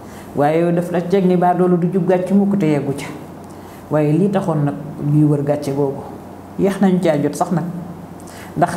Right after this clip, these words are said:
bésu keroog jotuñu ca, ndax gisuñu Rasulullah sallallahu alayhi wa sallam. Dañoo wër ba ñëw ba ci xunti mi. La maam Seydi Hadji Malick doon woy ci Xilaas, nee na jargoñ baa fa njëkk a lënd,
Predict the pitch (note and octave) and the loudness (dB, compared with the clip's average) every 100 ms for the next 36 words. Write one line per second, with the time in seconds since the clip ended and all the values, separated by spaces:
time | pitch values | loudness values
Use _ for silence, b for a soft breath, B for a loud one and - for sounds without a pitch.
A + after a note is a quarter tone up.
0 | - C#3+ E3 E3+ F3 D#3+ D#3 E3+ E3 E3 | -6 -2 -2 0 0 0 2 0 0 2
1 | E3 E3 E3 D#3 G3 A#3 G3 D#3 D3 D3 | 2 2 2 0 0 2 4 2 0 0
2 | C#3 C3+ C#3 C3+ B2+ B2+ A#2 A#2+ B2+ - | 0 -2 -2 -2 -2 -4 -6 -8 -10 -14
3 | - - - - - - - B B B | -16 -18 -18 -18 -16 -16 -16 B B B
4 | B B - D3+ D#3 F3 F3+ F#3 F#3 F3 | B B -2 2 4 4 4 4 4 4
5 | F#3 G3 F#3 F#3+ F#3+ F#3 D#3 C#3+ B2+ - | 4 2 2 0 0 -2 -4 -4 -6 -10
6 | - - - - - - - - B B | -14 -16 -16 -16 -18 -18 -18 -20 B B
7 | B B B B B - - C#3+ C#3+ D#3 | B B B B B -18 -6 0 2 4
8 | E3+ F3+ F3+ F3+ F3+ E3+ F3+ F3 F3 E3+ | 4 2 2 2 2 2 2 2 2 2
9 | F3 F3 F3 F3 F3+ F#3 E3+ E3+ D#3+ E3+ | 2 4 4 2 0 2 2 2 2 2
10 | F3 E3 F3+ E3+ E3+ E3+ E3 E3 E3+ E3 | 2 2 2 2 0 0 0 0 0 -2
11 | F3 F#3 F3+ F3 | 0 2 4 4